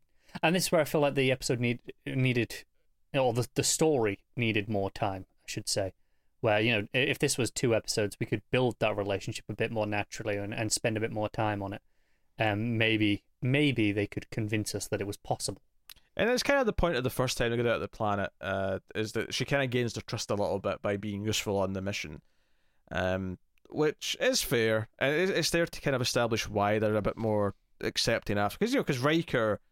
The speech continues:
Speaker 2: definitely becomes a little bit more trustworthy of her after that, and
Speaker 1: Yeah.
Speaker 2: eh, you know, so, so the, the pieces are in place. I, I think ultimately th-, the execution is just a little bit. I, I, I think this is maybe one where the script probably could have used another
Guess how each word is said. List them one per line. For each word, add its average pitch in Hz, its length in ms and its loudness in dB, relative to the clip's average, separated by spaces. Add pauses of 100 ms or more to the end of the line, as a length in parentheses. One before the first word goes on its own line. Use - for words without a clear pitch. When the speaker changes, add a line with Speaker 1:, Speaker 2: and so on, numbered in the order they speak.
(100)
Speaker 2:
definitely 135 380 2
becomes 113 340 0
a 104 60 2
little 110 280 2
bit 104 140 0
more 104 160 -2
trustworthy 98 520 0
of 92 180 2
her 92 120 0
after 90 320 -2
that, 85 220 0 (520)
and 104 360 0
Speaker 1:
Yeah. 113 100 0 (880)
Speaker 2:
eh, 85 80 -12 (240)
you 240 80 2
know, 214 100 4
so, 214 180 2
so 202 140 2
the, 202 100 2
the 196 140 0
pieces 247 300 0
are 180 100 4
in 127 80 2
place. 120 380 2
I, 151 180 2
I 160 40 2
think 196 260 -2
ultimately 139 640 2
th-, - 160 -14
the 127 160 2
execution 127 640 -2
is 110 180 -2
just - 180 -2
a 113 60 2
little 117 220 2
bit. 127 120 0
I, 170 200 2
I, 170 160 2
I - 20 2
think 185 280 -2
this 165 140 -2
is 143 120 -2
maybe 131 140 2
one 117 260 0
where 107 260 2 (800)
the 131 80 2
script - 640 -2
probably 165 360 2
could 143 120 -2
have 143 80 2
used 143 180 2
another 131 340 2